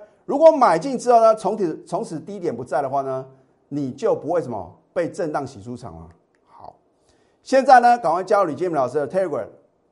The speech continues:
或者Line at，因为哦，有时候盘中的话呢，我会提醒各位，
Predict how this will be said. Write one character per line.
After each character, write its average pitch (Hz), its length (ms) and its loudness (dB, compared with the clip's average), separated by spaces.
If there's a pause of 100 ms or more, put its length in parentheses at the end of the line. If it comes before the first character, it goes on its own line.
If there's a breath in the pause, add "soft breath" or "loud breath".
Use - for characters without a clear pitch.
或 139 100 -10
者 110 120 -10
Line 113 300 -6
at， 107 160 -12 (960)
因 170 260 -8
为 196 180 -4
哦， 104 160 -4 (400 soft breath)
有 135 180 -4
时 123 120 -6
候 175 100 4
盘 135 260 -4
中 160 120 -6
的 156 60 -4
话 151 120 0
呢， 147 400 -6
我 123 180 -8
会 151 400 -2 (520)
提 180 260 -10
醒 135 280 -8
各 214 200 0
位， 247 240 0